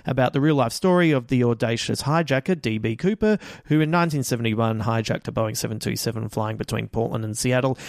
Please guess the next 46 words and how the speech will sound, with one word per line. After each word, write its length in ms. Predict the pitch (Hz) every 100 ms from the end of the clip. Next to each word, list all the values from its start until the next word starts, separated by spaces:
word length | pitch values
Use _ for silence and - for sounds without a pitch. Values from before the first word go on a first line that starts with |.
| -
and 140 | 139 120
escaped 340 | - 131 -
with 100 | -
two 220 | - 139
hundred 420 | 117 131 127 120 -
thousand 360 | 120 117 117
dollars, 420 | 151 180 185 170
which 140 | - -
is 100 | 110
about 280 | - - -
one 180 | 113
point 380 | 104 - - -
two 400 | - 110 107 107 - -
eight 140 | 131
million 340 | 120 110 104 107
today. 400 | 127 135 139 127 - - -
Uh, 240 | 120 120
that 420 | 113 120 113 - -
is 180 | - 120
a 120 | 127
true 240 | - 156 143
story. 680 | - 165 175 180 175 175 -
He 580 | 123 123 113 113 110 - 208 - _ - - - -
anyone 320 | - 143 131 120
who 80 |
watched 220 | 120 - 131
Mad 280 | 127 131
Men 200 | 143 139
thought, 200 | - 131
wondered 360 | 127 127 131 123
if, 300 | 127 - -
uh, 260 | 123 117 113 - - - - -
Don 580 | - 131 151 156 143 -
was 140 | 139
gonna 220 | 156 147
turn 240 | 143 156 151
out 160 | 151 -
to 60 |
be 140 | 156 143 -
D 160 | 156 151
B 160 | 151
Cooper, 400 | 143 170 175 202 196
all 200 | - 156
of 60 | 143
that 180 | 143 -
stuff. 260 | 208 208